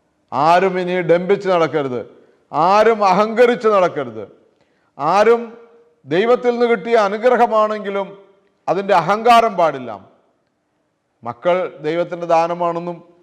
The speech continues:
ഉദരഫലം അവിടുത്തെ സമ്മാനമാണെന്നും ദൈവവചനം പറയുന്നു. അതുകൊണ്ട് പ്രിയമുള്ളവരെ, ലോകത്ത് എന്ത്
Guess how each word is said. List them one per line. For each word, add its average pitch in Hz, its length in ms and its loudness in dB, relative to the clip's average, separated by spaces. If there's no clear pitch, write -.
ഉദരഫലം 196 540 -2
അവിടുത്തെ 180 300 -4
സമ്മാനമാണെന്നും 170 800 -4
ദൈവവചനം 165 640 0
പറയുന്നു. 113 400 -6
അതുകൊണ്ട് 139 320 0
പ്രിയമുള്ളവരെ, 170 560 2
ലോകത്ത് 214 480 2
എന്ത് 240 200 -2